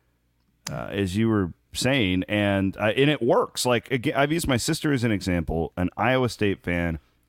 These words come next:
who happens to love watching Caitlin Clark play, just like millions of people across the country. She texted me last night. My sister is a women's basketball fan. She will watch every women's basketball game that is on tele-, she'll watch an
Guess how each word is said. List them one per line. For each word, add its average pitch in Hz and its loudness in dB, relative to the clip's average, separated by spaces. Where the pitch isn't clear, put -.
who 95 0
happens 120 0
to - -4
love 98 0
watching 92 0
Caitlin 90 -2
Clark 90 -2
play, 80 -4
just 120 -2
like 98 0
millions 147 2
of 107 -6
people 104 -4
across 80 -2
the - -14
country. 107 0
She - -2
texted 139 -2
me 123 2
last 110 2
night. 98 0
My 117 2
sister 131 0
is 104 2
a 101 2
women's 127 2
basketball 104 -2
fan. 80 -4
She - -2
will 117 0
watch 101 -2
every 120 2
women's 113 2
basketball 92 0
game 90 0
that 85 0
is 80 -4
on 95 2
tele-, 87 -2
she'll 127 -2
watch 120 0
an 90 -4